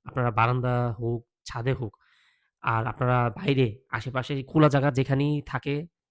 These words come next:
specially, আ, মেয়র, আ, আমাদের এলাকার কমিশনার বলেন, মেম্বার, তাদের উচিত, আ, পর্যাপ্ত পরিমাণে এমন, এমন জায়গাতে গাছ লাগানো।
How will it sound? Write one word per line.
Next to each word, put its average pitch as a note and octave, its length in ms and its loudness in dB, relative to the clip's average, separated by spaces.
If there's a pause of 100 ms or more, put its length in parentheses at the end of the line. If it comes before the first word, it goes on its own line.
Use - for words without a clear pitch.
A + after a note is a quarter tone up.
specially, C3 540 0 (380)
আ, A2+ 340 0
মেয়র, B2+ 480 2 (380)
আ, G#2 240 -2
আমাদের A2+ 320 2
এলাকার B2+ 640 2
কমিশনার B2+ 520 2
বলেন, A#2+ 240 -2
মেম্বার, A#2+ 320 -2
তাদের B2 220 -2
উচিত, D3 320 0 (560)
আ, A#2 60 -4
পর্যাপ্ত D3 380 -2
পরিমাণে C#3+ 600 2
এমন, D3 200 2
এমন D3 200 4
জায়গাতে B2+ 360 0
গাছ A#2 260 -4
লাগানো। D3 320 -2